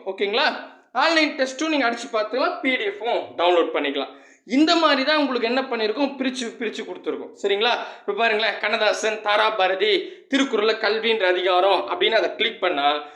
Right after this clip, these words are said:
உங்களுக்கு என்ன ஆகும்னு கேட்டிங்கன்னா அப்படியே வந்து இருக்கும். சரிங்களா? கொஞ்சம் நெட்டு ஸ்லோவா இருந்தா ஸ்லோவா தான் இருக்கும். ஓகேவா?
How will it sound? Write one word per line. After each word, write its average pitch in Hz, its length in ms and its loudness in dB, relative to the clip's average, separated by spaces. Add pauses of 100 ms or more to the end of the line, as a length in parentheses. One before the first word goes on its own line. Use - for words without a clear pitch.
(120)
உங்களுக்கு 208 280 2
என்ன 262 220 2
ஆகும்னு 233 280 -2
கேட்டிங்கன்னா 190 640 0
அப்படியே 233 420 0
வந்து 220 220 2
இருக்கும். - 340 -2
சரிங்களா? 214 460 0 (280)
கொஞ்சம் 285 380 4
நெட்டு 254 400 2 (140)
ஸ்லோவா 269 280 4
இருந்தா 247 200 0
ஸ்லோவா 254 420 2
தான் 233 120 4
இருக்கும். 196 420 -2
ஓகேவா? 196 360 0